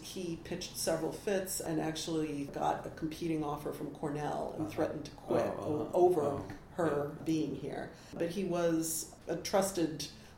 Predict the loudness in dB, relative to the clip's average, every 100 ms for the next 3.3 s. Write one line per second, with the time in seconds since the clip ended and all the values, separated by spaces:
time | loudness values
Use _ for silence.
0 | 4 6 6 2 2 2 2 0 0 0
1 | 0 2 0 0 0 0 0 -2 2 4
2 | 4 2 0 0 0 -2 0 0 0 -2
3 | 0 0 0